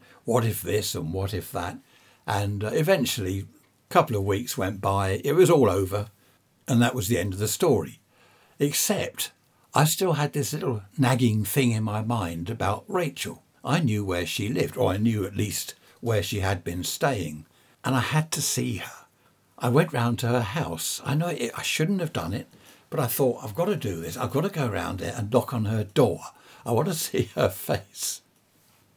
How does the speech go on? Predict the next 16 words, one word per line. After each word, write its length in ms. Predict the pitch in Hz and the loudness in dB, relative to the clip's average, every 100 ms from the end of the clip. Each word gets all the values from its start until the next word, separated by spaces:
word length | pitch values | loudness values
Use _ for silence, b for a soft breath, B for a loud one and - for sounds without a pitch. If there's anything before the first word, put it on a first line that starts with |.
| - | -4
When 240 | 127 147 | 0 2
she 200 | 156 156 | 2 4
opened 360 | 123 101 107 92 | 4 4 -2 -2
her 180 | 101 98 | 0 0
door 460 | 127 95 71 78 - _ _ _ - | 2 0 0 -10 -16 _ _ _ -4
and 100 | 95 | -2
stared 480 | - 131 101 95 | 0 2 4 2
at 140 | 92 120 | 0 -2
me, 280 | 87 76 78 | -4 -4 -6
I 120 | - 101 | -4 -4
could 200 | - 95 | -4 -6
see 280 | - 107 | -2 -2
that 180 | 92 - | -2 -6
she 220 | - 117 | -4 -2
was 240 | 101 101 92 | -2 -2 -4
stunned, 640 | - - 131 87 - 71 | -6 -2 -2 -2 -4 -10